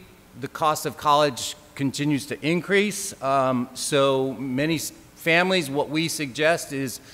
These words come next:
kind of sitting down and looking at your budget that you have, or maybe that you don't have. Some parents have planned, you know, ever since their child was, maybe before they were born, with Florida prepaid savings plans, or,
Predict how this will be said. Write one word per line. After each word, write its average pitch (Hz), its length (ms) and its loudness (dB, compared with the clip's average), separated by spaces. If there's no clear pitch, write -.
kind 160 180 -4
of 139 60 -4
sitting 180 340 0
down 160 320 2
and 131 220 -2
looking 160 380 0
at 143 420 0
your 147 160 0
budget 139 480 2
that 117 240 -4
you 120 140 -6
have, 107 500 0
or 139 300 2
maybe 147 320 -4
that 160 180 -4
you 170 100 -6
don't 156 320 -2
have. 107 380 -6
Some 175 520 0
parents 165 420 0
have 123 360 -6
planned, 160 600 0
you 127 100 -6
know, 127 180 0
ever 151 180 2
since 151 320 -2
their 139 160 -2
child 151 420 0
was, 123 320 -2
maybe 143 340 -2
before 180 380 0
they 156 100 2
were 120 160 0
born, 104 520 -2
with 110 280 -6
Florida 147 380 2
prepaid 147 640 -2
savings 156 500 0
plans, 101 680 -6
or, 123 500 0